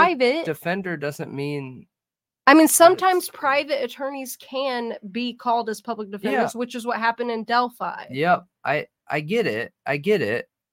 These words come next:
Speaker 2: I just don't understand. I think you're making a connection here that doesn't need to be there. These are different attorneys with their own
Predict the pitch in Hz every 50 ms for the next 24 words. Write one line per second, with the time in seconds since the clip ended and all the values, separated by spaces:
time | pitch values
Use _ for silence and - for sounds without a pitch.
0 | _ _ _ _ _ _ _ _ _ _ _ _ _ _ _ _ _ _ _ _
1 | _ _ _ _ _ _ _ _ _ _ _ _ _ _ _ _ _ _ - -
2 | 139 143 156 185 175 180 - 202 208 180 - 185 208 196 196 180 185 - 208 202
3 | 208 208 202 202 - - - - 147 - _ _ _ _ _ _ _ _ _ _
4 | _ _ _ _ _ _ _ _ _ _ _ 170 180 185 - 269 277 269 262 262
5 | 262 240 196 156 156 165 175 190 208 202 254 254 233 202 175 - 190 185 202 233
6 | 233 - - 214 196 175 185 175 175 156 151 123 - 110 139 147 175 196 202 220
7 | 139 165 196 175 156 135 120 - 139 131 170 135 117 113 113 113 117 170 208 202
8 | 233 214 175 139 - _ _ - 196 226 247 240 - - 262 247 220 - - 151
9 | 180 175 180 - - 208 220 240 233 196 170 147 135 - 151 156 156 - - 175
10 | 151 - - - 151 170 185 214 226 220 190 156